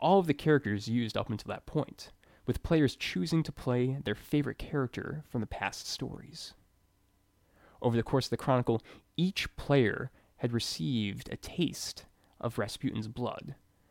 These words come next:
which, among other things, makes the character immune to the madman's power. As prophecies and events show Gehenna is nearly upon the world,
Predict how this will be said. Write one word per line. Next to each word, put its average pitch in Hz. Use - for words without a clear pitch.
which, -
among 110
other 120
things, 101
makes 143
the 139
character 151
immune 117
to 123
the 101
madman's 101
power. -
As 113
prophecies 143
and 123
events 117
show -
Gehenna 123
is 107
nearly 151
upon 139
the 120
world, 113